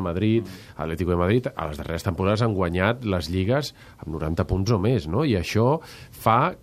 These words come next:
que hagis de guanyar cada setmana, cada setmana,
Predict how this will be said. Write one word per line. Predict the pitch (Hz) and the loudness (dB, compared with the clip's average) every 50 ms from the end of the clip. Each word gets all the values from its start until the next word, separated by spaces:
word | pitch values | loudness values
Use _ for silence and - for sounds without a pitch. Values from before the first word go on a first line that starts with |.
| - - | -10 -4
que | - 95 95 - - _ - - - _ | -2 -2 -2 -4 -6 _ -20 -20 -6 _
hagis | - 110 107 104 127 139 120 | 2 4 4 4 4 2 2
de | 117 120 104 | 0 2 2
guanyar | 104 98 98 113 127 - - | 2 2 4 2 2 0 -2
cada | - 104 98 104 104 113 | -2 -2 -2 -2 -2 -4
setmana, | 117 95 92 90 85 85 90 90 - | -6 -6 -4 -6 -6 -6 -6 -8 -4
cada | - 107 98 92 95 92 92 | -2 0 0 0 -2 -4 -6
setmana, | - 92 90 85 82 82 87 | -8 -6 -6 -4 -4 -4 -6